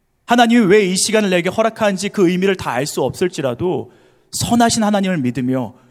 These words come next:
기도함으로 말미암아 우리를 위해 자신의 아들까지 주신 그 하나님의 사랑을 기억하고 그것으로 힘을 내어 그 시간을 버텨내고 약속을 상속받는 저와 여러분 되기를 간절히 축원합니다.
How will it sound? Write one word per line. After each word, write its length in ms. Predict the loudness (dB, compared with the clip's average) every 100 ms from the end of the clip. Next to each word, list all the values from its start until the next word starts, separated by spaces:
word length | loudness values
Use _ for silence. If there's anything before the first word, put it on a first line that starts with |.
| _ -6
기도함으로 520 | -2 0 0 0 -2
말미암아 760 | -2 -2 -4 -4 -4 -4 -6 -12 _ _ _
우리를 400 | -2 0 2 2
위해 360 | 0 0 0 -2 -12 _ _
자신의 360 | -6 -4 -4 -4
아들까지 560 | -2 -2 0 -2 -2
주신 540 | -4 -2 -2 -2 -8 _
그 80 | -6
하나님의 400 | 0 0 0 -4
사랑을 340 | -4 -6 -6
기억하고 840 | -10 -2 -2 -2 -8 -6 -6 -6 _ _ -4
그것으로 440 | -2 -2 -2 -4
힘을 480 | -4 -2 2 4 2
내어 300 | 2 0 -4 -16 _
그 120 | -4
시간을 340 | -4 -4 -4 -4
버텨내고 880 | -4 -6 -4 -4 -2 0 -2 -4 -20 _ -6
약속을 420 | -4 -4 -2 -2
상속받는 840 | 0 0 -2 -4 -4 0 -2 -4 -8
저와 400 | -4 -2 0 -2
여러분 300 | -2 -2 -4
되기를 400 | -2 -4 -6 -6
간절히 500 | -6 -2 -2 -2 -8
축원합니다. 800 | -14 -4 -4 -4 -8 -8 -12 -20